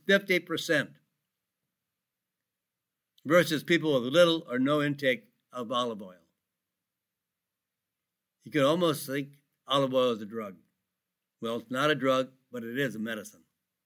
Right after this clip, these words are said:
And it's nature's medicine. What about low-grade inflammation, which is also associated with depression? Olive oil contains these polyphenols.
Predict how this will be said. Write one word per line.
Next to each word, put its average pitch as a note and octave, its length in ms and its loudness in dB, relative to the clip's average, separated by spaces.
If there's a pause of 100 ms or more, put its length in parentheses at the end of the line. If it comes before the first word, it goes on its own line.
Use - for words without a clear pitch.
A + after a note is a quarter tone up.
(640)
And A#2+ 120 -4
it's G#2 160 -6
nature's D3 460 2
medicine. B2 480 -2 (2750)
What D3+ 120 2
about E3+ 240 4
low-grade E3+ 640 6
inflammation, E3+ 680 -2 (1800)
which D#3+ 200 2
is D3+ 80 2
also D3+ 540 4
associated D3+ 560 2
with A#2 140 -4
depression? B2+ 480 -6 (2500)
Olive E3+ 300 6
oil D#3 280 4
contains C#3+ 540 0
these E3 400 2
polyphenols. D3 1000 0